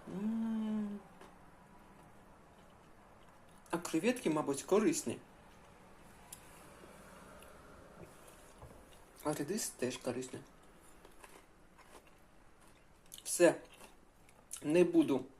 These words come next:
більш вас мучити. Готуйте такий рис з креветками. І обов'язково зробіть масло з листям карі. Страва вийшла сьогодні супер.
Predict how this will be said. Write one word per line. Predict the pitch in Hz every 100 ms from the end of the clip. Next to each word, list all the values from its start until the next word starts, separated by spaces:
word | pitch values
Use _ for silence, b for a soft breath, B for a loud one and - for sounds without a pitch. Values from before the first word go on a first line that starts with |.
| - -
більш | 143 156 - 139
вас | 143 -
мучити. | 208 285 180 - 120 - - - B B B - - -
Готуйте | - 160 180 185 165 147
такий | 143 139 156
рис | 180 277 - -
з |
креветками. | - 160 147 131 - 120 110 - - - - - - - -
І | 170
обов'язково | 165 147 147 - 233 214 208 - - - - - - -
зробіть | - 160 147 208 -
масло | 175 185 - 139
з | -
листям | 147 175 - 123 -
карі. | - 131 120 - - - - - - - - - - - - - - - - - - b b b b b b b b b - _ _ _ - - - - - - - - _ - - - - -
Страва | - - 214 233 226
вийшла | 196 208 202 - 185
сьогодні | 180 - 170 170 165 160
супер. | 160 - 170 - 175